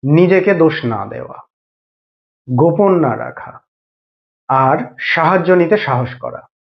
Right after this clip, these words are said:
এতটুকু বেশ জোর দিয়েই বলা যায় যে এই ট্রিকোটালমেনিয়ার যে সমস্যা,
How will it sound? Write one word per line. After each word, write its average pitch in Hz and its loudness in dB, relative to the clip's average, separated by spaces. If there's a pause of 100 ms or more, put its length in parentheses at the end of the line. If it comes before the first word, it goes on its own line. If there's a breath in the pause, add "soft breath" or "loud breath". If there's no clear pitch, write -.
(440)
এতটুকু 202 2
বেশ 196 2
জোর 170 4
দিয়েই 175 4
বলা 123 -4
যায় 120 -16 (220)
যে 135 -2
এই 147 2
ট্রিকোটালমেনিয়ার 190 2
যে 196 -2
সমস্যা, 175 -4